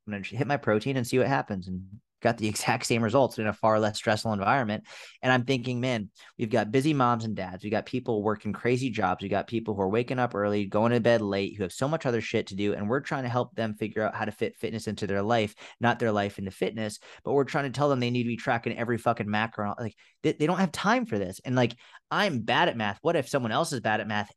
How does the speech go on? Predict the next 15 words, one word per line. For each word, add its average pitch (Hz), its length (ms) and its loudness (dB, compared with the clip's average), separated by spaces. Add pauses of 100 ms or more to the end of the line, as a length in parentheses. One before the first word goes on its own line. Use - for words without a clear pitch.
(120)
and 170 260 -2
they 147 60 0
have 117 140 4
all 104 140 2
this 101 100 -2
stuff 98 240 -4
going 95 240 -4
on? 92 240 -6 (220)
It's - 160 -16
like, 110 240 0
you 123 80 -8
know 127 80 0
what? 139 100 -2
Screw 139 260 0
it. 104 160 2